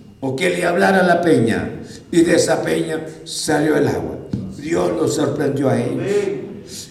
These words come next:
Speaker 1: Y Dios nos puede sorprender a nosotros también.
Speaker 2: Amén.
Speaker 1: No con cosas malas,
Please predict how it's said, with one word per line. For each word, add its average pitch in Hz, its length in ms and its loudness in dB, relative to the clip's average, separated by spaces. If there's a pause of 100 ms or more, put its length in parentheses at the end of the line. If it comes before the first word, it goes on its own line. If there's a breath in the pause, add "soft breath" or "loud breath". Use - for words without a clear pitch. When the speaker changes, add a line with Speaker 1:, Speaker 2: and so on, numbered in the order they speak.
Speaker 1:
Y 180 120 0
Dios 202 280 4
nos 196 200 2
puede 202 340 6
sorprender 160 680 4
a 170 60 0
nosotros 151 640 -4
también. 131 560 -2 (140)
Speaker 2:
Amén. - 720 -6
Speaker 1:
No 226 260 4
con 208 220 4
cosas 160 480 2
malas, - 680 -6